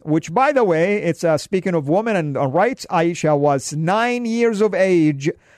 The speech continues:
when the prophet of Islam was fifty-four years of age when he married her and consummated the marriage. And the tradition is that he proposed to her father to engage with her when she was six and he was fifty-one.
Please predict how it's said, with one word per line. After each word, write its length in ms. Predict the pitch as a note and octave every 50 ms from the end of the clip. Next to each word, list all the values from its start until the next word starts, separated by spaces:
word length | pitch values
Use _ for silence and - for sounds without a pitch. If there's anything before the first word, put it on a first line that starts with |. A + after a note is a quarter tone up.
| _ _
when 180 | E3 D3+ D3+
the 120 | D3+ D#3+ D3+
prophet 420 | - F3+ G3 G3+ G3 F#3+ G#3+ G#3
of 80 | F#3+ F#3
Islam 480 | F#3 D#3+ E3 F3+ F3 E3+ E3+ F3 E3+
was 320 | D#3 D#3 D3 C#3 - - - _
fifty-four 920 | - B3 B3+ - - - - - A#3 A3+ G#3 - - A3 A3 A3 A3+ A3+ A3
years 380 | G#3+ F#3 G3+ G#3 G#3+ G#3 F3+
of 120 | G3+ F#3+ F#3+
age 480 | F#3 F3+ F3+ F3+ F3+ F3 E3 D3 E3 - _ _ _
when 200 | - D3+ D3 D3+
he 180 | C#3 C#3+ D3+ D3
married 340 | D3 D3+ D#3 D#3+ D#3+ D#3 D3
her 180 | C#3+ C#3+ D3
and 160 | C3 C3 A#2+
consummated 560 | - - C3+ C#3 B2 - C#3 C3+ C3+ C3 B2+ A#2+
the 80 | C3
marriage. 440 | B2 A#2+ A2 G#2 G2 G2 F2 - - _ _ - - - -
And 140 | C#3+ D3
the 60 | D#3 D3+
tradition 400 | D3+ D#3+ D#3+ F#3+ G#3 F#3+ G3 F#3+
is 120 | F3 D#3
that 200 | E3+ F3 E3+ D#3
he 160 | D3 D3+ D#3+
proposed 640 | - - E3 E3+ D#3+ - - A3 C4 C4 C4+ G#3+ -
to 80 | B3 A3+
her 140 | G#3 G#3 G3
father 440 | - G#3 G3 G3 F3+ D#3+ C#3+ C3+ C#3
to 140 | - D3+ D3
engage 500 | D3+ D3 D3 C#3+ E3 F3 F3+ F3 D#3 D3
with 180 | D#3 E3 D#3+
her 120 | D3+ C#3+ C#3
when 120 | C3 C3
she 180 | B2+ - F#3+ G#3+
was 200 | A3+ A3+ G#3 -
six 340 | - - B3 B3 - - G#3
and 100 | F#3+ F#3
he 60 | G3
was 180 | G3 F3+ -
fifty-one. 640 | - G#3+ G#3+ - - A#3 A#3+ B3 C4 C#4+ D#4+ D#4+